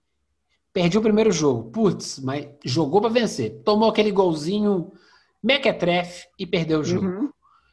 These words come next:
Speaker 1: Aí no próximo jogo, joga com a mesma gana e vence. Saldo de dois jogos, três pontos, certo? Se você
Speaker 2: Certo.
Speaker 1: empata o dois, é
Speaker 2: Dois
Speaker 1: quantos pontos?
Speaker 2: pontos.
Speaker 1: É,
Speaker 2: Exato.
Speaker 1: é isso. A gente não,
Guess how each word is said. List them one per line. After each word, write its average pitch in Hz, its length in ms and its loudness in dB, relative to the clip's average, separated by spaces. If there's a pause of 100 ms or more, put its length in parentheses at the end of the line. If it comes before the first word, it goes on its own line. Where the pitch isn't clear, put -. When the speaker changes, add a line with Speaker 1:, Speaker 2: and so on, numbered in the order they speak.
(120)
Speaker 1:
Aí 240 140 2
no 294 100 2
próximo 226 400 2
jogo, 190 640 2 (840)
joga 202 420 2
com 196 100 2
a 180 40 2
mesma 262 440 2
gana 202 320 2
e 294 80 2
vence. 208 600 0 (760)
Saldo 208 600 2
de 180 120 -4
dois 175 240 4
jogos, 220 680 0 (120)
três 208 280 0
pontos, 151 440 0
certo? 240 400 0 (360)
Se - 160 -12
você 226 180 2
Speaker 2:
Certo. 233 160 4
Speaker 1:
empata 208 320 2
o - 20 4
dois, 220 760 2 (240)
é 185 140 -2
Speaker 2:
Dois 131 260 4
Speaker 1:
quantos 156 240 2
pontos? 113 180 -2
Speaker 2:
pontos. - 60 -20 (720)
Speaker 1:
É, 208 100 0
Speaker 2:
Exato. 185 760 2 (240)
Speaker 1:
é 285 60 -2
isso. 285 440 2 (420)
A 254 60 -4
gente 339 280 0
não, - 200 -4